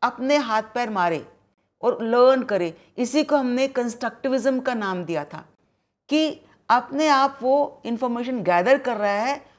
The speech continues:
उसका meaning निकाल रहा है, उससे समझ रहा है, और teacher सिर्फ एक facilitator का काम कर रहा है। और हमें बच्चे में critical thinking को और ज़्यादा enhance करना है, Problems उनके सामने present करनी है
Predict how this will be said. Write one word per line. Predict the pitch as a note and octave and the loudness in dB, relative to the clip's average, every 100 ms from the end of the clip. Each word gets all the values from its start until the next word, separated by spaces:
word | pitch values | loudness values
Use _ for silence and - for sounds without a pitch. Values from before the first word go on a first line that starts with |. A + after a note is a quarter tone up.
| _ _ _ - | _ _ _ -10
उसका | B3 - C#4+ | -8 0 0
meaning | A3+ G#3+ A#3+ D#4 D#4+ | 0 2 4 4 4
निकाल | C#4 A3+ G3 F#3+ | 0 0 -2 -2
रहा | G3 | -2
है, | A#3 C#4 | -2 -4
उससे | A#3+ - C#4 | -8 -6 -6
समझ | C4+ G3+ F#3+ A3+ | -6 -4 -2 0
रहा | F#3+ D#3 | 0 -2
है, | D#3 - - | -4 -16 -10
और | A#3+ A#3+ | -10 -4
teacher | C4+ C4 D4 | -4 0 0
सिर्फ | C4 - C#4+ | 0 -4 -4
एक | B3 - | -6 -8
facilitator | - G#3 A#3+ B3 A#3+ A3+ B3 C4 | -8 -8 -4 -6 -4 -4 -2 -2
का | B3+ | -4
काम | A#3+ G3 F3 D#3+ | -6 -4 -6 -6
कर | D#3+ | -10
रहा | D3+ | -10
है। | D3+ - _ _ _ A#3 | -12 -16 _ _ _ -4
और | |
हमें | B3 A#3 B3+ D4 | -4 -2 0 0
बच्चे | G#3+ G#3 G#3+ | -2 -8 -10
में | G#3+ C4 C4+ - _ _ | -4 -4 -4 -8 _ _
critical | - D4 E4 D#4+ D#4+ D4+ - | -2 0 0 2 2 2 -6
thinking | B3+ A3+ B3 A#3 | -6 -6 -6 -8
को | A3 B3 D4 | -2 0 0
और | - G3+ G#3+ | -2 -2 -2
ज़्यादा | G3+ F3+ F3 B3 - - | -2 -4 -2 -4 -4 -10
enhance | G3 F3+ F3 F3 | -10 -8 -8 -8
करना | - E3 E3 D#3+ | -10 -10 -8 -8
है, | D#3+ D#3+ - _ _ _ _ - | -10 -14 -18 _ _ _ _ -2
Problems | B3 A#3+ C4+ C#4 C4+ - - _ _ - | 2 2 4 2 0 -8 -20 _ _ -8
उनके | A#3 A#3 | -6 -4
सामने | A#3 G#3+ G#3+ | -4 -4 -4
present | G#3+ G3 F#3+ A3 | -4 -4 -4 -6
करनी | G#3+ G3 F#3+ G3+ | -6 -6 -6 -6
है | A#3+ B3+ | -6 -6